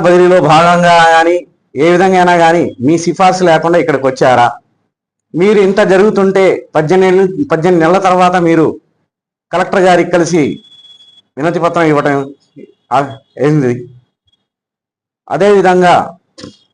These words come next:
ఈ ప్రభుత్వంలో డాక్టర్ గోపిరెడ్డి శ్రీనివాసరెడ్డి గారి గురించి కొన్ని మాటలు చెప్పడం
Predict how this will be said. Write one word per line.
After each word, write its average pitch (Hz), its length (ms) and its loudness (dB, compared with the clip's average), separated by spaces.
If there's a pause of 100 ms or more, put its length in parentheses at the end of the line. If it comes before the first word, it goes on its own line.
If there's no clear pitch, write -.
(1500)
ఈ 165 140 0 (100)
ప్రభుత్వంలో 175 580 0 (2250)
డాక్టర్ 139 320 -6
గోపిరెడ్డి 180 340 2
శ్రీనివాసరెడ్డి 180 540 0
గారి 165 220 2
గురించి 165 580 -2 (220)
కొన్ని 151 200 0
మాటలు 156 600 0
చెప్పడం 151 760 -4